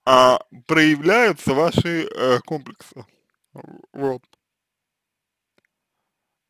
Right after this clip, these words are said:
Вот, э, это, на мой взгляд, ам, такой достаточно важный момент.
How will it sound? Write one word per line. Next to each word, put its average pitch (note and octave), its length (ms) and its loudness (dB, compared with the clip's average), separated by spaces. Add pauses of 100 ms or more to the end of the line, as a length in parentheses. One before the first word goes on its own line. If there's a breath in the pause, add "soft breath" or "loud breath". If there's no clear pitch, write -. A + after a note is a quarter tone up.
(120)
Вот, D3 260 -4
э, G#2+ 180 -10 (180)
это, C3 720 2
на C3 140 -4
мой C3 220 -8
взгляд, E3 400 -4 (100)
ам, A#2+ 1160 -8 (180)
такой C#3+ 360 -6
достаточно A#2+ 960 -8 (2000)
важный C3 500 0
момент. B2+ 580 -16